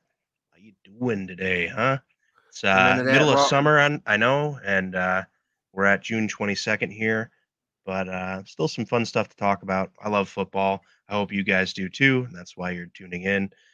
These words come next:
Speaker 1: And, uh, my guy Sauce God's here along with me. So today we're gonna kinda get into a little more of the fantasy side of things, a little bit of a, um,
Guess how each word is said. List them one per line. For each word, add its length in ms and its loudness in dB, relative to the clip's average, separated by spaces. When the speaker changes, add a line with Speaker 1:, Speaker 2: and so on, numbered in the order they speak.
Speaker 1:
And, 280 -6
uh, 220 -4
my 200 -6
guy 160 -2
Sauce 360 -6
God's 280 -10
here 240 -4
along 480 -4
with 280 -6
me. 440 -2
So 260 0
today 320 4
we're 120 0
gonna 380 0
kinda 260 0
get 180 -4
into 640 -2
a 40 0
little 180 6
more 280 6
of 120 4
the 80 -2
fantasy 440 0
side 240 0
of 80 -2
things, 360 -4
a 20 -12
little 140 -6
bit 180 -4
of 220 -2
a, 240 -4
um, 360 -10